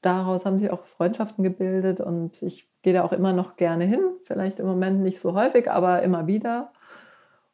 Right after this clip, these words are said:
Und das ist auch ein ganz, äh, lebendiger Stammtisch, wo auch immer wieder neue, junge Kolleginnen und Kollegen kommen.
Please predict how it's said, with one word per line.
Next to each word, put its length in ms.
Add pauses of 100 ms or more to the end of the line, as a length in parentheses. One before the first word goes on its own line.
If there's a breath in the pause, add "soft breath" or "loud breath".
Und 720
das 200
ist 220
auch 140
ein 80
ganz, 400
äh, 140
lebendiger 580
Stammtisch, 580
wo 60
auch 100
immer 240
wieder 180
neue, 500
junge 380
Kolleginnen 760
und 160
Kollegen 420
kommen. 560